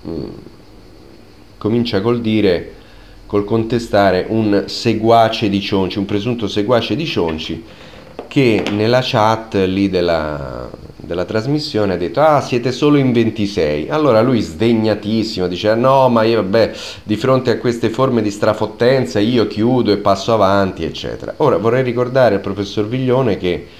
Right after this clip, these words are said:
il giorno prima su Twitter un signore che, ehm, sponsorizzava il libro di, eh,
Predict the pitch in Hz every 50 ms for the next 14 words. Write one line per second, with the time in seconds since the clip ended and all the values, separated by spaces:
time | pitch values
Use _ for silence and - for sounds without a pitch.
0 | - - - - - - 95 98 98 95 113 127 127 131 131 135 131 120 123 127
1 | 120 104 90 - 131 135 131 - - 98 92 92 - - 101 101 104 - 95 98
2 | 101 98 95 95 90 90 - - - - - - - - - - 107 110 113 127
3 | 135 120 104 95 90 87 85 82 - - 98 95 95 92 - - 90 90 87 87
4 | 85 82 82 80 78 78 73 69 69 69 67 67 - - - - - - - -
5 | - - - - - - - - 104 104 101 101 113 104 101 101 98 101 131 139
6 | 139 131 117 104 95 - 101 101 98 101 107 117 120 107 98 98 101 98 95 92
7 | 90 - - 85 90 92 95 95 101 101 - - -